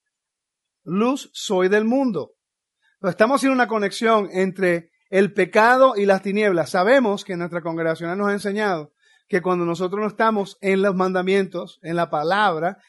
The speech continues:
estamos en las tinieblas, estamos en el pecado. Ahora podemos conectar el primer día de la creación, que el Eterno creó la luz y las tinieblas y las separó,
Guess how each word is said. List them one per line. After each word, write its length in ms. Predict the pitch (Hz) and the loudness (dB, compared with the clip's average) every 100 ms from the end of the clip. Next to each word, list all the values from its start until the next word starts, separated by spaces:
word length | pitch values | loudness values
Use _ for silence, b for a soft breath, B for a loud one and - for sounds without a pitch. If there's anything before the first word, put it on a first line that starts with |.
| - | -8
estamos 400 | 175 175 180 214 | -2 0 0 2
en 60 | 202 | 0
las 120 | 202 | 0
tinieblas, 500 | 226 254 262 208 165 | -2 -2 0 0 -2
estamos 280 | 165 160 180 | -4 -4 -4
en 60 | |
el 60 | 185 | -6
pecado. 540 | 196 196 233 165 120 b b b - | -6 -4 -4 -4 -8 b b b -2
Ahora 280 | 180 226 208 | 4 4 4
podemos 340 | 190 196 233 | 2 0 -2
conectar 460 | 240 226 208 214 190 | 0 -2 0 0 0
el 120 | 175 | 0
primer 360 | 175 180 226 220 | -2 -2 -2 -2
día 200 | 240 220 | 0 2
de 100 | 208 | 2
la 100 | 180 | 0
creación, 760 | 180 175 262 254 196 247 - _ _ _ _ _ _ | -2 -2 0 0 0 -4 -16 _ _ _ _ _ _
que 120 | - | 0
el 60 | 190 | 2
Eterno 540 | 180 208 208 190 180 _ - | 2 2 2 -2 -4 _ -6
creó 340 | 175 180 247 | 2 4 6
la 120 | 247 | 6
luz 460 | 185 175 220 - _ _ _ _ _ _ _ _ _ | 4 2 -2 -8 _ _ _ _ _ _ _ _ _
y 120 | 240 208 | -2 0
las 140 | 190 | 0
tinieblas 400 | 196 202 233 214 | 0 -2 0 0
y 80 | 196 | 2
las 160 | 175 | 0
separó, 840 | - 185 147 160 180 233 202 254 | 0 0 0 0 4 4 2 -4